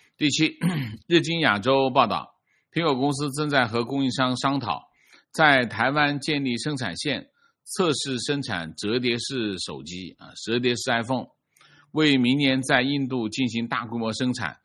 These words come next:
和正式发布做准备。报道指出，苹果的供应商已经在，在台湾北部选定了土地，并规划生产线，最快会在九月份开始试产。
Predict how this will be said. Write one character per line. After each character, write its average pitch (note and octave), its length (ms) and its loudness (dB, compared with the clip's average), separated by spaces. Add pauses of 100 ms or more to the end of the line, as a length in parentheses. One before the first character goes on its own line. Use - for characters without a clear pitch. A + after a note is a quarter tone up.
(260)
和 A2+ 200 0
正 B2+ 220 0
式 A2+ 140 -6
发 A#2+ 180 2
布 A#2+ 160 -6
做 A2+ 160 -4
准 E2+ 180 -8
备。 F#2+ 280 -8 (260)
报 D3 160 6
道 C3 120 4
指 G2 180 -6
出， A#2+ 340 -10 (480)
苹 F#3 220 0
果 D3 120 2
的 A#2+ 80 -2
供 D#3 200 -4
应 D3 80 -2
商 D3 240 0
已 G2+ 80 -2
经 B2+ 200 -4
在， C3 280 -2 (100)
在 C#3 160 4
台 A#2 220 -2
湾 C3+ 180 2
北 F2+ 220 -4
部 C#3 320 -6
选 E2 360 -8
定 C3 220 0
了 F#2 280 -4
土 D2+ 200 -16
地， A#2+ 300 -10 (320)
并 B2 280 2
规 C#3+ 200 0
划 C3+ 220 4
生 C#3 180 -2
产 F#2 180 -8
线， C3+ 320 -4 (600)
最 G3 200 0
快 C3+ 220 2
会 B2 160 0
在 B2 180 0
九 E2 220 -8
月 G#2+ 100 -6
份 A2+ 140 -6
开 A2+ 160 -4
始 F#2 140 -8
试 A2+ 220 -4
产。 - 180 -12